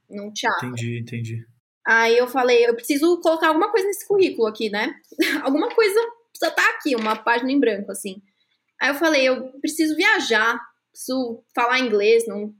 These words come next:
Speaker 1: fazia curso de inglês, nada disso. "Qualquer coisa que adicione aqui, que seja minimamente legal, né? Pra eu ter uma conversa diferente numa entrevista de emprego."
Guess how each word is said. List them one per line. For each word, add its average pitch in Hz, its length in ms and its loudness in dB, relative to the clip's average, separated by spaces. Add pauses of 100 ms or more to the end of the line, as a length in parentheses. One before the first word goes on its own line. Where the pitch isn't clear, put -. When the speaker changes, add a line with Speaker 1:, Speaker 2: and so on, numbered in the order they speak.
(160)
Speaker 1:
fazia 214 300 -2
curso 214 180 -4
de 214 60 -4
inglês, 208 300 0
nada 208 220 -2
disso. 208 340 -8 (360)
"Qualquer 320 400 0
coisa 302 320 2
que 370 100 -6
adicione 359 640 0
aqui, 220 240 -6
que - 80 -14
seja 233 300 -2
minimamente 330 760 -4
legal, 254 480 -2
né? 226 140 -2
Pra 226 120 -4
eu 220 60 -2
ter 233 100 -4
uma 285 160 -8
conversa 277 440 -2
diferente 254 580 -2
numa 220 120 -4
entrevista 208 480 -4
de 202 100 -10
emprego." 185 380 -6